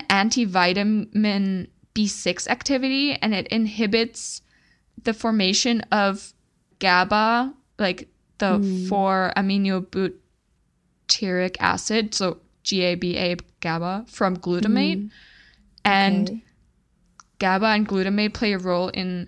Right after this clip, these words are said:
Speaker 1: transmitting nerve signals from one nerve cell to another.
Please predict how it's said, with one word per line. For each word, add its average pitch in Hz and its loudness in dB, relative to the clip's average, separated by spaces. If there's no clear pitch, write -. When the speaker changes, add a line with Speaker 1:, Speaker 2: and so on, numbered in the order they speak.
Speaker 1:
transmitting 196 -2
nerve 170 0
signals 277 0
from 208 0
one 190 0
nerve 196 0
cell 185 -2
to 185 -6
another. 170 -4